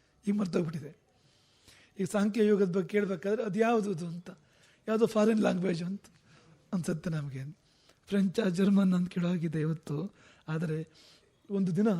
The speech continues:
ನಾವೇ ಕೇಳಿದ್ವು ಅದನ್ನು, ಈ ಭಾಷೆ ಅಲ್ಲ, ಈ ರೂಪ ಅಲ್ಲ, ಅದು ಆ ಕೋಡ್, ಕೋಡ್ ಲ್ಯಾಂಗ್ವೇಜ್, ಕೋಡ್ ವರ್ಡ್. ಆ ಮಗು ಆ ಜೀವ ದೇವರನ್ನು ಕೇಳುವಂಥ ರೀತಿ ಅದು ಅಂತ,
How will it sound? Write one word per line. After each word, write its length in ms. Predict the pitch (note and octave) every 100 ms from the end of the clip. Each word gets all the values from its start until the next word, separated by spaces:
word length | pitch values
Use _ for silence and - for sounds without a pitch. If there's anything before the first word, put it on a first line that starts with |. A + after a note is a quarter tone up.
| G3 - _ _ _ F3
ನಾವೇ 380 | F3 A3 C#4+
ಕೇಳಿದ್ವು 460 | C#4+ B3 A#3+ F3+ G3+
ಅದನ್ನು, 440 | F3 E3 D3 C#3+ -
ಈ 100 | B3
ಭಾಷೆ 420 | B3+ F#3 G#3+ B3 A3
ಅಲ್ಲ, 220 | C#3+ B2+ E3+ - _ _ _ _ _ -
ಈ 120 | G3+
ರೂಪ 300 | A3+ D#4 D#4
ಅಲ್ಲ, 220 | E3+ C#3 B2 D3+ _ _ _ _ -
ಅದು 240 | - - A#3+
ಆ 100 | B3+
ಕೋಡ್, 380 | B3 C4+ -
ಕೋಡ್ 240 | - B3 A#3+
ಲ್ಯಾಂಗ್ವೇಜ್, 420 | A3 G#3+ G#3 F3+
ಕೋಡ್ 220 | A3+ A#3
ವರ್ಡ್. 240 | G3 G#3+ G3 - -
ಆ 40 |
ಮಗು 420 | F#3 G#3 A#3 A3 - - _ _ A3+
ಆ 40 |
ಜೀವ 320 | F3 B3 C4+
ದೇವರನ್ನು 400 | G3 A#3 A#3 A3
ಕೇಳುವಂಥ 380 | F3+ A3 G3 F#3
ರೀತಿ 320 | G3 G#3 F#3
ಅದು 180 | D3+ C#3+
ಅಂತ, 220 | C#3+ -